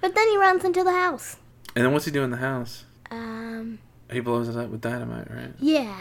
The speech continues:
Speaker 2: Yeah, why am I paying attention? Actually, we're getting kind of ahead of ourselves about this movie. So, so you didn't like this movie.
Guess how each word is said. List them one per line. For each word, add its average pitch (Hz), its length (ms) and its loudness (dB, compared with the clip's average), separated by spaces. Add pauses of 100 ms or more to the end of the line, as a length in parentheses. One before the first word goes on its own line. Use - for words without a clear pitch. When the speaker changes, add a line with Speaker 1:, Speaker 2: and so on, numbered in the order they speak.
(240)
Speaker 2:
Yeah, 143 260 10
why 180 140 10
am 226 80 8
I 190 100 8
paying 147 200 6
attention? - 220 -8 (220)
Actually, 165 220 10
we're 180 100 10
getting 180 160 0
kind 170 140 8
of 143 60 6
ahead 143 160 6
of 127 60 4
ourselves 117 320 4
about 117 220 -2
this 113 120 -8
movie. 113 220 0
So, 131 240 8 (500)
so - 140 2
you 156 180 6
didn't 202 200 6
like 143 200 4
this - 160 -2
movie. 113 420 2